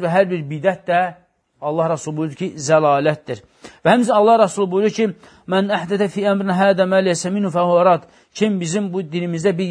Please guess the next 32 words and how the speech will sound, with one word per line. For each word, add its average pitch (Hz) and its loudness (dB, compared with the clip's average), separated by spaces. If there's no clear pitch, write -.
yenilik 170 0
edərsə, 196 2
o - -4
əməl 180 -2
ona 170 2
rədd 180 2
olunar. 196 4
Və - 0
həmçinin 196 -6
başqa 185 -2
rivayətdə, 175 4
"Mən 185 -2
amilə 226 2
əmələn 202 0
leysə 196 4
ləh 190 2
əmrunə 185 -2
fəhuvə 165 2
rad." 170 6
Kim 202 -4
bizim, 185 -8
e, 165 -10
dinimizdə 175 0
bir 196 0
əməl 208 6
edərsə, 190 4
o 170 2
əməl 170 4
onun 165 0
özünə 160 0
rədd 170 4
olunar. 151 0